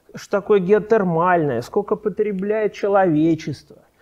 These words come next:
то выясняется, что вот за пятьдесят лет наш океан, его верхний километровый слой, нагрелся на ноль один градус.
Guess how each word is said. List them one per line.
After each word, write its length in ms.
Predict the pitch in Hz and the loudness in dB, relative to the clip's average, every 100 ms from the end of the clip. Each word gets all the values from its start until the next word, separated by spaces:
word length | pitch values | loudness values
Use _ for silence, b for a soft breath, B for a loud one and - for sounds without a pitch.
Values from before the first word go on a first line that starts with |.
| b b _ | b b _
то 140 | 214 311 | -4 -2
выясняется, 960 | 311 277 208 220 202 180 165 156 160 | 0 -2 -2 -2 0 2 2 0 -4
что 260 | 139 - 190 | -4 -4 0
вот 160 | 196 | 0
за 120 | 175 185 | 2 0
пятьдесят 720 | 190 160 196 190 311 294 - | -2 -4 -4 -4 -2 -2 0
лет 540 | 190 175 165 170 - - | 2 4 4 2 -4 -12
наш 340 | 165 214 208 | -4 -4 -2
океан, 800 | 185 170 - 160 135 113 143 214 - _ _ | -4 -4 -4 -2 2 2 0 -4 -10 _ _
его 240 | 156 170 165 | -4 0 2
верхний 520 | 147 220 202 170 147 | 2 2 2 -2 -4
километровый 760 | - 151 151 165 214 220 156 | -4 -4 -4 -4 -4 -2 0
слой, 460 | 135 - 131 147 208 B B B | -2 -6 -4 -2 -4 B B B
нагрелся 720 | - 170 170 165 277 330 - 185 | -6 -2 0 0 2 0 0 -2
на 220 | 160 151 | 0 0
ноль 360 | 160 233 311 | 0 0 -2
один 540 | 262 156 143 156 247 233 | -2 -2 -2 -2 -4 -2
градус. 720 | 147 139 127 113 90 - - | -2 0 2 0 -4 -14 -20